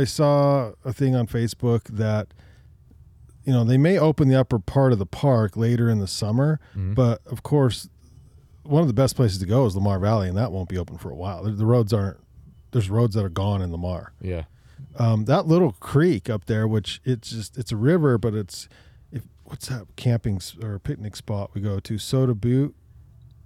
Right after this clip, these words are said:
Speaker 1: picnic area, I
Speaker 2: Yeah,
Speaker 1: think.
Speaker 2: yeah.
Speaker 1: The kids throw rocks into that little creek.
Speaker 2: Mm.
Speaker 1: Yeah, that thing blasted out roadways. That's
Speaker 2: Yeah.
Speaker 1: how full it got.
Speaker 2: Yeah, it's crazy.
Speaker 1: Wild.
Speaker 2: Anyhow.
Speaker 1: Anyhow, so the, but you,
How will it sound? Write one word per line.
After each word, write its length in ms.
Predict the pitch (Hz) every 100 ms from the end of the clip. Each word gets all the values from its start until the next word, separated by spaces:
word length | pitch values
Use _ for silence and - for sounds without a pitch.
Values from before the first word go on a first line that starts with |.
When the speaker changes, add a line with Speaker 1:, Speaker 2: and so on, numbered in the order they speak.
| -
Speaker 1:
picnic 420 | 135 131 139 139
area, 360 | 139 139 156 160
I 40 | 131
Speaker 2:
Yeah, 100 | 107
Speaker 1:
think. 240 | 147 170 - -
Speaker 2:
yeah. 160 | 101 87
Speaker 1:
The 80 |
kids 360 | - 185 175 123
throw 300 | - 135 139
rocks 420 | 123 110 120 -
into 180 | 127 117
that 280 | 117 117 107
little 320 | 120 113 101 _
creek. 500 | - 123 123 156 - _ 110
Speaker 2:
Mm. 120 | 101
Speaker 1:
Yeah, 100 | 113
that 200 | 127 -
thing 200 | 131 101
blasted 520 | 90 113 120 113 117
out 180 | 107 85
roadways. 640 | 95 101 101 80 67 - -
That's 200 | 104 -
Speaker 2:
Yeah. 60 | 131
Speaker 1:
how 140 | 104 90
full 440 | - - 123 101 87
it 80 | -
got. 260 | - - -
Speaker 2:
Yeah, 180 | 92 80
it's 160 | 73
crazy. 460 | - 95 85 76 73 - - - - - - -
Speaker 1:
Wild. 580 | 104 123 117 80 82 - - - - - - -
Speaker 2:
Anyhow. 400 | 127 104 80 69 - - - - - - - -
Speaker 1:
Anyhow, 380 | 135 147 127 107
so 180 | 92 151
the, 120 | 127
but 160 | 101 135
you, 220 | 185 202